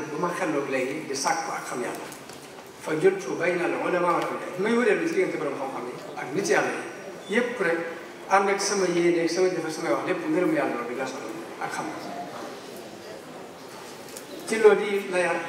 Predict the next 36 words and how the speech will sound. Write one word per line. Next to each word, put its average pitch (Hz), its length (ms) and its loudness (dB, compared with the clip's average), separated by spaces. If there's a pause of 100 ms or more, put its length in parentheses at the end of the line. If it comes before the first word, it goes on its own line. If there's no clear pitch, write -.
(880)
ay 143 160 0
doom 151 320 0 (400)
yar 156 160 4
ci - 160 -4
mag 143 160 2
murid 143 260 0
yi. 151 100 -4 (1160)
Murid 196 240 4
bu 220 160 -2
ne 214 80 6
it 185 240 8
mu 185 80 0
digal 226 240 2
na 160 320 -2
itte 202 240 -2
ju 156 80 0
kawe 143 160 0
jooju 123 240 -4
ndax 147 160 -4
dafa 175 120 2
wax 151 200 2
ni - 40 -4 (520)
ab 170 160 4
murid 196 240 2 (720)
wër 180 200 4 (160)
sa - 120 -6
bëgg 180 320 0 (160)
lu 202 80 0
dul 190 120 -2
ngërëm 170 280 2
Yàlla. - 100 -6 (220)
إذ 180 60 0 (100)
المربي 160 400 2 (680)
لا 151 120 4
يريد 165 320 2
أبدا 127 400 -2